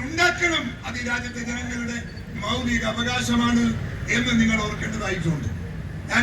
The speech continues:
ചോദിക്കുന്നു, ഹേമ കമ്മീഷൻ റിപ്പോർട്ട് വരുമ്പോൾ തന്നെ എല്ലാ ആളുകൾക്കും അറിയാം, സിനിമ ഫീൽഡാ. സിനിമ ഫീൽഡിലെ കഥകളൊക്കെ ഇതുവരെ റിപ്പോർട്ടൊന്നും ആയിട്ടില്ലെങ്കിലും ഈ നാട്ടിലെ ജനങ്ങൾക്ക് അതിലൊരു പൊതു അഭിപ്രായം നിലവിലുണ്ട്. ആ നിലവിൽ അത് വെച്ചുകൊണ്ട് തന്നെ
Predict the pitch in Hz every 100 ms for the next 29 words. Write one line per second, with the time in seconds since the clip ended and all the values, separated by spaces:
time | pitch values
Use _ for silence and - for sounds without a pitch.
0 | 240 240 240 233 240 240 240 240 240 233
1 | 240 233 240 240 233 240 240 240 240 247
2 | 240 240 240 262 254 - - - 233 254
3 | 247 240 262 269 262 262 269 269 269 -
4 | 254 269 277 277 269 294 226 - - -
5 | - - - 262 294 269 269 269 269 -
6 | 269 269 269 262 269 269 - - - 247
7 | 277 269 262 262 - 302 285 277 269 269
8 | 262 262 262 262 269 233 - - - 320
9 | 294 277 262 262 247 262 262 254 254 247
10 | 247 - - 247 240 240 233 233 240 233
11 | 233 240 233 233 233 226 226 226 214 214
12 | 226 180 - - - - - - - 269
13 | 320 285 269 269 254 240 240 - 254 247
14 | 233 233 233